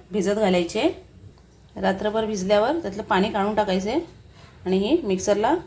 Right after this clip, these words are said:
वाटून घ्यायचे आहे. त्यात हे एक इंच अद्रक घेतलं आहे मी, ते अद्रक घालून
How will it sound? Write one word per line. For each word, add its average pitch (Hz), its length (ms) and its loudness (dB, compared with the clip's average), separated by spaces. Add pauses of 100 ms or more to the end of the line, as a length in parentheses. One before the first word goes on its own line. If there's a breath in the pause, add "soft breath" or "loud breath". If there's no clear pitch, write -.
(140)
वाटून 190 300 -2
घ्यायचे 196 320 0
आहे. - 380 -4 (360)
त्यात 190 160 -6
हे 208 80 0
एक 196 280 -4
इंच 196 240 0
अद्रक 202 520 0
घेतलं 185 280 -2
आहे 170 80 2
मी, 285 200 0 (180)
ते - 60 -8
अद्रक 185 280 0
घालून 214 300 0